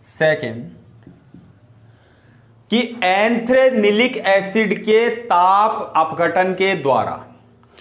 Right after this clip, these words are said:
ताप अपघटन को हम इंग्लिश में कहते हैं क्या? Pyrolysis।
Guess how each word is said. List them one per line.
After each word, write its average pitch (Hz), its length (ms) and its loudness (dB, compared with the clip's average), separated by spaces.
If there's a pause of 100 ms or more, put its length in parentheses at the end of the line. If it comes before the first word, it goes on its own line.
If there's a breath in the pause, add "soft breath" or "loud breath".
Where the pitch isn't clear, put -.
(360 soft breath)
ताप 196 380 4
अपघटन 214 480 0
को 240 180 4
हम 220 240 0 (160)
इंग्लिश 208 380 0
में 220 200 2
कहते 196 360 2
हैं 196 180 0
क्या? 165 180 0 (680)
Pyrolysis। 160 1160 0